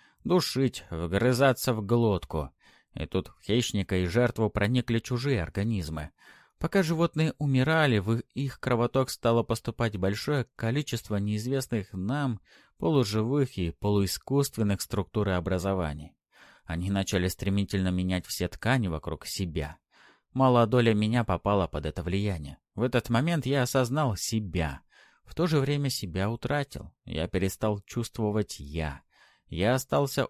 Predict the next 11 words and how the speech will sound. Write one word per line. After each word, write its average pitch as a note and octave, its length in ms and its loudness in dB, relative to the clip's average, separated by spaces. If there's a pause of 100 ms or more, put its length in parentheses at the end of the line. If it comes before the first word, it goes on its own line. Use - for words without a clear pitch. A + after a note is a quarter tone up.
очень B2+ 320 -4
малой B2+ 300 0
долей A#2+ 380 0
"я" A#2 200 0
прежнего. E2 760 -2 (420)
И D3+ 100 -2
тут G3 200 4
мое D3+ 240 2
сознание C3 460 2
стало A#2 260 -4
угасать, - 640 -8